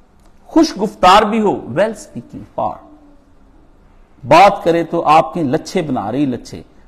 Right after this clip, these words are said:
लच्छे कभी खाधे? वो जो मीठे मीठे लच्छे बिकते हैं, तो कितने रुई की तरह के light weight होते हैं, फिर खाने में मीठे होते हैं। बातें light weight करेगी। ये जड़ियां गल्लां करदियां तुहाडे कोल बैठ के, तुहाडी अम्मी ने इदां कीता, वो बोझ डालती हैं।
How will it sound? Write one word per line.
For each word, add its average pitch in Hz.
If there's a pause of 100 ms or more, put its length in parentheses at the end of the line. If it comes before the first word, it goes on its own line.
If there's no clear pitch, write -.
लच्छे 131
कभी 175
खाधे? 208 (520)
वो 180
जो 165 (580)
मीठे 156
मीठे 170
लच्छे 165 (380)
बिकते 147
हैं, 143 (720)
तो 135
कितने 160
रुई 180
की 190
तरह 170
के 165
light 156
weight 151
होते 147
हैं, 143
फिर 151
खाने 151
में 156
मीठे 139
होते 151
हैं। 131
बातें 165
light 165
weight 151
करेगी। 131
ये 233
जड़ियां 214
गल्लां 170
करदियां 170
तुहाडे 156
कोल 147
बैठ 156
के, 175
तुहाडी 147
अम्मी 139
ने 139
इदां 139
कीता, -
वो -
बोझ 196
डालती 135
हैं। 98